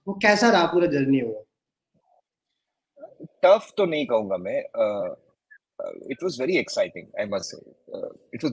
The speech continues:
Speaker 2: genuinely very exciting and हमें इतना, we enjoyed the whole process। क्योंकि एक चीज़ है, मैंने शर्मिला जी और मनोज जी, सिमरन और सूरज, ये चार actors को मैंने pandemic के पहले cast किया था, ट्वेंटी नाइनटीन में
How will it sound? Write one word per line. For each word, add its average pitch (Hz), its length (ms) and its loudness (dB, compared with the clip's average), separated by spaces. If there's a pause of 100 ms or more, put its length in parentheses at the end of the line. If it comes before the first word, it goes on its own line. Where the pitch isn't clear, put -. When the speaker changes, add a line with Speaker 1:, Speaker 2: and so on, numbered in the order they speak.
(100)
Speaker 2:
genuinely 143 380 2
very 110 320 -4
exciting 90 640 -4
and 123 120 -8
हमें 135 240 -4
इतना, 151 640 -4
we 113 480 -6
enjoyed 104 420 2
the 113 140 -2
whole 95 260 -10
process। - 500 -18 (300)
क्योंकि 139 500 -4
एक 147 100 -6
चीज़ 151 220 -4
है, 156 60 -4
मैंने 143 220 -2
शर्मिला 117 420 -2
जी 139 280 -4
और 127 240 2
मनोज 110 300 -8
जी, 127 440 -6 (160)
सिमरन 117 360 -4
और 107 80 0
सूरज, 95 380 -4
ये 110 100 -2
चार 113 400 4
actors 113 360 -4
को 120 160 -8
मैंने 113 380 -4 (160)
pandemic 98 380 -2
के - 80 -6
पहले 92 380 -2
cast - 340 -6
किया - 120 -12
था, - 140 -18 (100)
ट्वेंटी 87 240 -8
नाइनटीन 80 420 -14
में - 60 -20